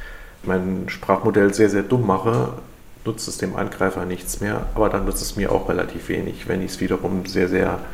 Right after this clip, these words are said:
nützlich mache, also sehr, sehr schlau, ist es sehr unsicher. Und wenn ich irgendwie versuchen will, Nützlichkeit und Sicherheit zu vereinbaren, muss ich halt mit mehr Kosten, mit mehr Rechenleistung rechnen, ne?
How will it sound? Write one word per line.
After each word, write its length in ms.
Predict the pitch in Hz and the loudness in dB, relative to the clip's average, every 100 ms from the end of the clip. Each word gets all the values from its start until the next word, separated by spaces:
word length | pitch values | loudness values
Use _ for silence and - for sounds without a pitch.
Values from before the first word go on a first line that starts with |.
| - - - | -10 -10 2
nützlich 480 | 117 127 - 95 - | 4 4 -2 -2 0
mache, 200 | 90 92 | 2 2
also 180 | 90 87 | 0 0
sehr, 200 | 92 87 | 0 0
sehr 180 | 90 | -2
schlau, 540 | - - 90 95 123 127 - - - - - - | -2 2 6 6 6 2 -8 -14 -14 -16 -8 -2
ist 120 | 98 | 0
es 320 | - - - - 85 | 0 -6 -6 -6 2
sehr 220 | 95 90 | 4 6
unsicher. 600 | 104 110 127 - 127 - | 4 2 2 4 4 2
Und 160 | 92 95 | -2 -2
wenn 140 | 95 | -2
ich 260 | 95 - - | -2 -4 -4
irgendwie 280 | 98 101 101 | -4 -2 -2
versuchen 600 | - 90 92 120 117 107 | 0 -2 0 -2 -2 2
will, 160 | 104 | 2
Nützlichkeit 680 | 95 110 - 147 - 98 - | 2 -2 -6 -8 -2 -2 -2
und 120 | 95 | -4
Sicherheit 420 | 98 - 104 95 | -6 -4 0 0
zu 100 | - | -2
vereinbaren, 760 | 101 67 64 101 101 110 110 117 - - - - - - | -2 2 2 2 2 2 0 -4 -10 -14 -16 -18 -18 -8
muss 180 | 101 101 | -2 -2
ich 180 | 104 101 | -2 0
halt 260 | 104 101 98 - - | 4 4 2 -6 -6
mit 240 | 98 95 | -6 2
mehr 140 | 98 92 | 4 4
Kosten, 420 | - 98 - 95 | 2 0 -2 -4
mit 120 | 90 | -2
mehr 140 | 87 | 2
Rechenleistung 640 | 98 104 87 85 85 - 80 | 2 2 0 -2 -2 -4 -2
rechnen, 420 | 78 - 82 85 | -2 -2 -6 -4
ne? 220 | 87 101 | -4 -6